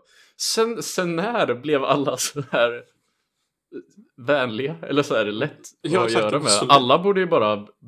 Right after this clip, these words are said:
Speaker 1: bitcha om att, "Nej, vi ska vara ledare, vi ska vara independent också om de får vara." Men nu bara, alla bara, "Ah, okej, okej."
Speaker 2: Ja, det var verkligen säsong ett till sex.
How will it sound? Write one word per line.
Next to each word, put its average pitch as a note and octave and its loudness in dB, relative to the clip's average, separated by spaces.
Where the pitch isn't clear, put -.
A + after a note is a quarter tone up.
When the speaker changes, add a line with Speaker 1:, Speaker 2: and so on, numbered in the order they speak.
Speaker 1:
bitcha B2 -8
om G2 -4
att, F#2+ -8
"Nej, C#3 2
vi E3 -6
ska D#3+ -6
vara G2 -2
ledare, F#2 -4
vi C3+ -8
ska A#2+ -12
vara F#2 -8
independent F#2 -8
också F2 -10
om G2+ -6
de C3+ -8
får - -20
vara." F2+ -6
Men F2+ -12
nu B2 -12
bara, G2 -6
alla G#2+ -10
bara, B2 -10
"Ah, C4 -12
okej, - -14
okej." A#3 -6
Speaker 2:
Ja, A#2+ -8
det C3+ -6
var E3 -2
verkligen A2+ -6
säsong C#3 -6
ett C#3 -10
till A#2+ -14
sex. - -12